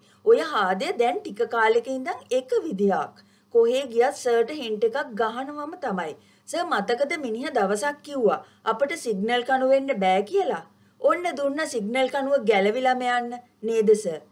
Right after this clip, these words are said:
මම නම් සර් ඒ වැඩේට එක පයින් කැමතියි. මම සර්ට හැමදාමත් කියන්නේ ඕකනේ.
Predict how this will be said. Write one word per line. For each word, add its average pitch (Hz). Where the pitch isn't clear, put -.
මම 202
නම් 220
සර් 254
ඒ 214
වැඩේට 202
එක 196
පයින් 254
කැමතියි. 180
මම 269
සර්ට 254
හැමදාමත් 269
කියන්නේ 285
ඕකනේ. 269